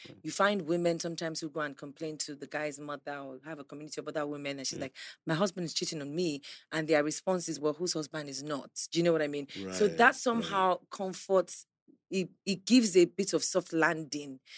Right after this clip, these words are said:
Speaker 2: you know, whereas when it's the man, if he
Speaker 1: Yeah.
Speaker 2: sat with a group of friends at a bar
Speaker 1: Nah.
Speaker 2: and he's like, "Yo, my wife
Speaker 1: Nah.
Speaker 2: is cheating," half of them will be
Speaker 1: Nah.
Speaker 2: like, "That, she gotta go. She for the
Speaker 1: Nah.
Speaker 2: streets.
Speaker 1: Yeah, I
Speaker 2: You
Speaker 1: know,
Speaker 2: can't
Speaker 1: I know.
Speaker 2: take that."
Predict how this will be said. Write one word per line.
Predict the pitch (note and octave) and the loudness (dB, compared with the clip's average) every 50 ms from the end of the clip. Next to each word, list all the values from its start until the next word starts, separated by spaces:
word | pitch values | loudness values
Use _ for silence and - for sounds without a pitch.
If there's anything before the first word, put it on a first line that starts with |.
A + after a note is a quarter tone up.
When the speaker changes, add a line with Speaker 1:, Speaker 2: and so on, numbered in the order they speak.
| - - _ - | -20 -20 _ -2
Speaker 2:
you | - E3+ | 2 4
know, | F3 E3+ E3+ F3 E3+ - - _ | 6 8 6 6 4 2 -4 _
whereas | - D#3+ E3+ F3+ F3+ F#3+ A3 B3 A3+ F#3+ E3+ E3+ D#3+ - - - _ | 0 4 8 8 10 10 10 10 10 8 8 6 4 2 -4 -10 _
when | - D#3 C#3 D#3+ F3 E3+ E3+ | -14 -6 0 2 2 2 2
it's | D3+ C3 | 0 2
the | D#3+ E3 | 2 2
man, | E3 E3+ G#3 A#3 B3 A3 G3+ G3+ G3+ - | 6 6 8 8 10 10 8 8 6 2
if | D#3 E3 E3 | -2 -2 -2
he | E3+ | 0
Speaker 1:
Yeah. | D3+ - | 0 0
Speaker 2:
sat | - - A#3 A3+ - - | 4 8 8 8 8 6
with | F3+ F3 - | 0 -2 -2
a | E3 | -2
group | C3 G3 F#3 - | -4 -4 0 0
of | E3+ - | 0 4
friends | - F#3 F#3 F3 - | 6 4 4 4 4
at | D3+ C#3 | -2 0
a | D3 | -2
bar | C#3+ C3+ _ - F#3 G#3+ A3 F#3+ E3 E3+ F#3 | -4 -6 _ 6 8 8 10 10 8 8 8
Speaker 1:
Nah. | F#3+ G3 G#3 G3 F#3+ F#3 F2 D#3 D3+ | 8 8 8 8 8 6 6 4 4
Speaker 2:
and | E3 F3 F3+ | 6 6 6
he's | F3 E3 E3 | 6 6 8
like, | F3 E3 E3 E3 | 8 8 8 6
"Yo, | D#3 D3 - - F#3 F#3 | 2 0 4 8 10 10
my | F#3 F#3 D#3+ D#3 - D#3 D#3 - | 12 12 10 10 10 10 10 10
wife | F3+ F3+ F#3 | 10 8 8
Speaker 1:
Nah. | D#3+ | 4
Speaker 2:
is | D#3+ - | 0 0
cheating," | - F#3+ F3+ - - E3+ - - - - - - _ - | 0 0 2 4 4 2 2 2 -10 -18 -18 -20 _ 4
half | - G#3 G#3 F#3 | 4 4 6 6
of | F#3+ F#3+ | 6 8
them | G3+ F#3+ | 8 10
will | F#3 F3+ F3 F#3 | 10 8 8 8
be | F3 | 10
Speaker 1:
Nah. | E3+ E3 | 10 10
Speaker 2:
like, | D#3 D#3 - - | 8 6 4 6
"That, | - F#3+ - - - | 6 6 6 4 0
she | - - - G#3+ F#3+ | 2 2 4 4 2
gotta | C3 - D#3 D3 C3+ C3 B2 - | 2 6 4 4 4 2 -8 -6
go. | - D3 C3+ C3 C3 B2+ B2 | -2 0 2 2 2 0 0
She | - - - G3 | 2 4 4 4
for | F3 F3 E3+ C#3 | 4 2 2 0
the | A#2+ C3 B2+ | 0 0 0
Speaker 1:
Nah. | |
Speaker 2:
streets. | - - - - - D3 C#3 - F3 D#3 | 2 2 2 4 2 0 -2 2 4 4
Speaker 1:
Yeah, | C#3 - - - E2 E2 - | 4 4 2 0 0 0 2
I | F#2+ | 2
Speaker 2:
You | G2+ | 2
Speaker 1:
know, | G#2 G#2+ G#2 - | 4 4 6 6
Speaker 2:
can't | - D3+ C#3+ - | 6 4 4 -2
Speaker 1:
I | |
know. | F#2+ G#2 | -2 2
Speaker 2:
take | G#2 E3+ F3 F3 - - | 6 6 6 6 6 4
that." | F3+ D3+ - | 4 4 4